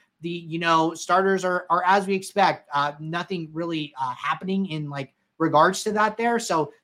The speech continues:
that's one case where I would say that, you know, you might be able to squeak out, like, a little edge, but I don't think it's, like, super important to do it. But when injury news hits, uh, if you want to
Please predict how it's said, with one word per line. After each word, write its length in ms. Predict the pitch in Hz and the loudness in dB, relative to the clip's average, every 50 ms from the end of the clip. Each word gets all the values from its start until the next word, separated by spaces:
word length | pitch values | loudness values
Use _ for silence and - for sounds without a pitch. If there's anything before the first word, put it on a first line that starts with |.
| _ - | _ 2
that's 240 | 214 233 - - | 2 2 2 0
one 240 | 185 190 226 226 214 | -2 -2 0 0 0
case 400 | 202 214 214 208 208 202 - - - _ _ | 0 0 0 0 0 -2 -4 -10 -14 _ _
where 420 | 165 185 180 180 180 175 170 151 - _ _ _ _ - | -6 -4 -2 -2 -2 -2 -4 -6 -8 _ _ _ _ -2
I 80 | 165 175 | 0 2
would 180 | 180 190 185 - | 2 2 0 0
say 240 | - 180 175 175 | 0 0 0 2
that, 280 | 170 160 156 156 151 - | 4 4 4 4 4 0
you 100 | 165 175 | -6 -6
know, 60 | 165 160 | -4 -4
you 120 | 165 180 | -2 0
might 160 | 196 196 190 | 0 0 0
be 60 | 196 | 0
able 140 | 202 196 185 | -2 -2 -2
to 100 | 180 175 | -4 -6
squeak 320 | - - - 190 190 - 185 | -8 -8 -6 -6 -4 0 4
out, 240 | 175 165 156 156 | 4 4 4 2
like, 140 | 147 143 135 | 0 -6 -6
a 40 | 143 | -2
little 260 | 175 240 262 254 240 233 | 2 2 4 4 4 4
edge, 160 | 233 208 - | 2 2 2
but 80 | 175 | 2
I 40 | 165 | 2
don't 160 | 175 175 175 | 2 2 0
think 140 | 180 185 170 | -2 -6 -8
it's, 80 | 156 170 | -8 -8
like, 140 | 151 139 - | -10 -10 -8
super 260 | - - 196 190 185 | -8 -6 -4 -4 -4
important 400 | 170 156 160 170 165 160 147 - | -4 -4 -6 -8 -8 -10 -12 -12
to 100 | - 143 | -12 -8
do 200 | 135 151 165 180 | -4 -2 -2 -2
it. 160 | 180 175 - _ _ _ _ _ | -2 -4 -8 _ _ _ _ _
But 300 | - 175 170 165 - - _ _ _ 143 | 4 4 4 4 2 -4 _ _ _ -4
when 280 | 139 175 175 165 160 - _ _ | -2 0 0 0 -2 -6 _ _
injury 320 | - 220 226 196 220 220 202 | -2 -2 0 0 0 -2 -2
news 280 | 185 180 175 165 - | -2 -4 -4 -6 -6
hits, 420 | - 151 131 120 - - - - - - 143 | -8 -10 -10 -10 -12 -16 -16 -16 -8 -2 0
uh, 160 | 143 151 147 | 2 2 2
if 80 | 151 | 0
you 120 | 170 175 170 | -2 -8 -4
want 240 | 170 175 175 165 - | 0 0 0 0 -2
to 260 | 175 175 170 160 | -2 -2 -2 -2